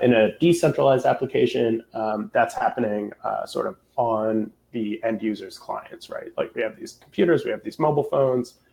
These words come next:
they're, uh, very smart, they're very powerful, they're capable of doing a lot more things than we currently do with them. Uh, and actually those devices, those are what are actually, like, pushing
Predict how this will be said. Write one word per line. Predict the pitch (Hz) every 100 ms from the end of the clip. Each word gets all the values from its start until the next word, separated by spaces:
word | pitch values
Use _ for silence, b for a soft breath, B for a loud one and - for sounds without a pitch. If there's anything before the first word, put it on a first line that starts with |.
| _ _
they're, | 107 107 104 101 - - _
uh, | 110 95 113 -
very | 123
smart, | 104 - 127 120
they're | 117 98
very | - 110 -
powerful, | 110 117 - 113
they're | 101
capable | - 135 131 127 127
of | 117
doing | 135 127
a | 117
lot | 123 123
more | 123
things | - 123 120 -
than | 107
we | 104
currently | - 139 147 143 135 - _ _
do | 165
with | 156 156
them. | 147 147 143 b b b
Uh, | 117 110 104 123
and | 117
actually | 135 - 120
those | 113 120 117 117 113 - - _ _
devices, | 131 170 175 170 143 120 -
those | 131 117
are | 113 104
what | 110 113
are | 107 101
actually, | 113 110 - 113 104 101
like, | 101 95 -
pushing | - 123 113 98